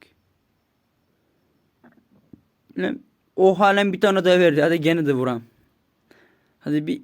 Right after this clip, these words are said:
bir iyi çıksın ya. Bir, bir şey. Lan bir daha gene silah şeysi. Gene buraya geldik. Vuraksak mı ya?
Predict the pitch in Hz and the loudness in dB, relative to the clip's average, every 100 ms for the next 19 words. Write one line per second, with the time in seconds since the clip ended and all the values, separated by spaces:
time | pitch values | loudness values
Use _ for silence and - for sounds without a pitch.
0 | - 156 180 185 190 180 151 139 - 131 | -10 -6 -4 -4 -6 -6 -8 -10 -6 -4
1 | 131 143 135 131 139 120 117 _ _ _ | -4 -6 -10 -8 -6 -6 -10 _ _ _
2 | _ _ _ _ _ _ _ _ _ - | _ _ _ _ _ _ _ _ _ -8
3 | 147 147 139 170 185 175 139 143 147 147 | -6 -6 -6 -6 -4 -6 -8 -8 -8 -10
4 | - - 147 139 - 131 139 131 _ _ | -14 -10 -10 -8 -10 -10 -12 -18 _ _
5 | _ _ _ _ _ _ _ _ _ _ | _ _ _ _ _ _ _ _ _ _
6 | _ _ - _ _ 147 165 160 147 147 | _ _ -20 _ _ -2 0 0 0 0
7 | 135 123 120 117 - _ _ _ _ _ | 0 -2 -6 -8 -12 _ _ _ _ _
8 | _ _ _ _ _ _ _ _ _ _ | _ _ _ _ _ _ _ _ _ _
9 | _ _ _ _ _ _ _ _ _ _ | _ _ _ _ _ _ _ _ _ _
10 | _ _ 156 123 139 139 - - 151 156 | _ _ -14 -10 -8 -10 -16 -14 -12 -10
11 | 139 131 127 123 | -8 -8 -10 -10